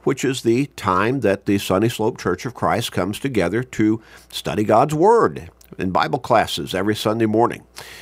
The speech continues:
Our church building is located at thirty-six oh six North one oh eighth Street, right here in Omaha. Thirty-six oh six North one oh eighth Street. Now, our Bible classes begin on Sunday morning at nine thirty, as we said,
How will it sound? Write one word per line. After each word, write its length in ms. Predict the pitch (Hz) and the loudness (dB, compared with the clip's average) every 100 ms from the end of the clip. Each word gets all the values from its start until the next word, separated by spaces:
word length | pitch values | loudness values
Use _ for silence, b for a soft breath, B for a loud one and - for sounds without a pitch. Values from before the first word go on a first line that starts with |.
| B B B B B | B B B B B
Our 160 | 104 | 0
church 320 | 104 208 226 | 4 2 2
building 300 | 160 143 139 | 2 2 2
is 160 | 135 104 | 0 2
located 580 | 147 214 - 85 92 127 | 2 2 0 0 2 0
at 220 | 107 - | -2 0
thirty-six 640 | 139 196 202 - 190 - - | -2 0 -2 0 0 -2 0
oh 140 | - | 2
six 480 | 180 - 175 - - | 2 0 -2 -4 -2
North 360 | 120 135 147 135 | 2 4 2 0
one 200 | 135 131 | 2 2
oh 140 | 131 | 2
eighth 200 | 120 127 | 0 0
Street, 360 | - 98 87 92 | -4 0 0 0
right 300 | 85 92 127 | 0 2 2
here 240 | - 113 | 0 0
in 260 | 120 113 113 | 0 0 0
Omaha. 460 | - 113 101 87 87 - - _ _ | 0 2 2 2 0 -2 -16 _ _
Thirty-six 600 | - 90 156 - 151 - | 0 2 2 2 -2 0
oh 140 | 123 - | 2 2
six 420 | - 104 95 - | 2 0 0 -2
North 320 | 104 98 101 | 2 2 2
one 180 | 90 95 | 0 0
oh 80 | 104 | 2
eighth 200 | 92 95 | 0 -2
Street. 420 | - - - - - B B B - | -4 -4 -6 -8 -20 B B B -6
Now, 60 | |
our 100 | - | -2
Bible 260 | 180 101 185 | 2 4 2
classes 460 | - 135 123 110 101 | 2 4 4 0 -2
begin 320 | 110 120 117 | 2 4 2
on 100 | 101 | 2
Sunday 320 | - 127 123 | 2 2 2
morning 320 | 104 110 110 | 4 2 2
at 100 | 95 | 0
nine 300 | 92 92 113 | 2 2 2
thirty, 320 | 120 95 120 | 2 2 4
as 160 | 165 92 | 2 0
we 80 | 127 | -2
said, 420 | - 78 76 139 | -2 -2 -2 -6